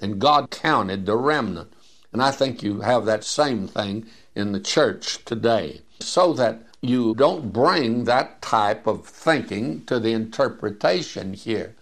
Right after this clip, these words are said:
To begin with, the Olivet Discourse, Matthew twenty-four and twenty-five, is directly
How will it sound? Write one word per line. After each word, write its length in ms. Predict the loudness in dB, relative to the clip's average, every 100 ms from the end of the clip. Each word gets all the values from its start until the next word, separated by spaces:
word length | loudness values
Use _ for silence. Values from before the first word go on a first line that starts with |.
| -20 -20 -20 -12
To 260 | 0 2 4
begin 480 | 2 2 0 2 0
with, 280 | 0 -2 -2
the 180 | -2 4
Olivet 420 | 4 4 0 -2
Discourse, 640 | -2 -2 -4 -2 -4 -4
Matthew 400 | -2 -2 -2 -6
twenty-four 540 | 0 0 0 -2 -2 0
and 140 | -2
twenty-five, 720 | -2 0 0 0 0 0 -2 -8 -20 -20 -20 -6
is 240 | -2 -2 0
directly 880 | 0 2 2 0 0 -2 -6 -6